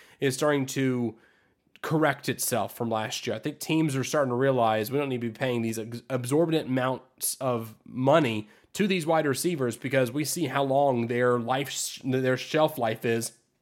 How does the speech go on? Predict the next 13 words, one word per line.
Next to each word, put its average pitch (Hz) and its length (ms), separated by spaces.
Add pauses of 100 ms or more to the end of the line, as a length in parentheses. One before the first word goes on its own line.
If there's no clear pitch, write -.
(460)
And 127 80
it's 113 120
not 147 220
very 143 220
long. 117 380 (440)
So, 120 400
um, 113 480 (160)
yeah, 127 240 (100)
I - 40
mean, 127 100
paying 143 240
these 131 160
guys 123 520